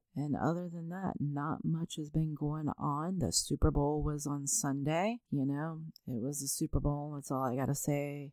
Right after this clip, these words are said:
The commercials, you know, the only reason why I was watching it was for the commercials. I know some of you don't care about any of that, but uh,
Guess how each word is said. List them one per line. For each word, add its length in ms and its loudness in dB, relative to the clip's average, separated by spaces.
The 100 -6
commercials, 920 0
you 80 0
know, 140 0
the 200 4
only 120 4
reason 200 0
why 180 2
I 20 0
was 160 -2
watching 460 2
it 120 0
was 160 -2
for 160 2
the 80 0
commercials. 880 -2
I 140 0
know 340 -2
some 240 -4
of 80 -2
you 120 -4
don't 240 -6
care 240 -4
about 240 -4
any 240 -6
of 80 -8
that, 360 -2
but 200 -4
uh, 300 -10